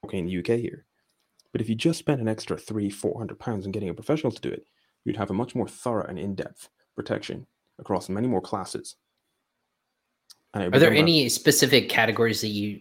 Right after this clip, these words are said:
Speaker 2: you tell people, like, it, it's, like, a varying degree, right? It can be, like, any product.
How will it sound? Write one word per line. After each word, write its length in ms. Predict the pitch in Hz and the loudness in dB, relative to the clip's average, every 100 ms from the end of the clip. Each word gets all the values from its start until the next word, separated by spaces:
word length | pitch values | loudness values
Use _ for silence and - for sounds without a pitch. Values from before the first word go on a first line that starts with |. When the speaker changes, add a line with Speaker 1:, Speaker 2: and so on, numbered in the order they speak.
| 113 | -10
Speaker 2:
you 300 | 110 113 104 | -2 -2 0
tell 220 | - 110 | 2 2
people, 340 | 110 104 107 | 2 0 2
like, 400 | 107 104 95 - - _ _ _ _ _ _ _ | 4 4 2 -2 -16 _ _ _ _ _ _ _
it, 160 | 135 139 | 6 8
it's, 240 | 143 131 | 8 8
like, 160 | 139 123 | 8 8
a 100 | 104 | 6
varying 340 | 98 113 113 | 8 12 12
degree, 240 | 104 98 101 | 10 6 4
right? 280 | 101 104 101 | 4 4 4
It 200 | 117 117 | 4 4
can 100 | 120 | 6
be, 220 | 120 113 | 6 4
like, 220 | 98 - | 2 0
any 300 | - 120 127 | 4 8 10
product. 440 | 127 139 131 131 | 8 8 10 8